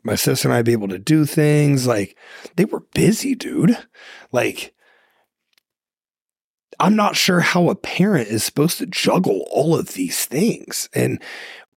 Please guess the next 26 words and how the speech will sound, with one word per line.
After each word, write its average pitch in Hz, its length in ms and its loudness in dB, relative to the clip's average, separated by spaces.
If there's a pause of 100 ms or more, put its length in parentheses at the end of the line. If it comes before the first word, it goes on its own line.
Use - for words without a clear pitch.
when 135 240 0
I 180 140 4
have 170 520 0
a, - 100 -2 (440)
a, 120 60 -2
a 117 40 2
mom 131 460 2
or 104 80 -2
a 98 100 0
dad 123 420 0
that 98 260 -4
works 139 500 0 (240)
with 113 320 0
me 120 600 2 (360)
who 123 420 2
achieves 151 520 0
these 110 260 -2
fitness - 460 0
goals, - 580 -12 (1200)
dude, 135 280 0
I 107 80 0
mean, 110 180 0
it's 147 160 0
amazing 90 560 0
to - 140 -14
me. - 240 -18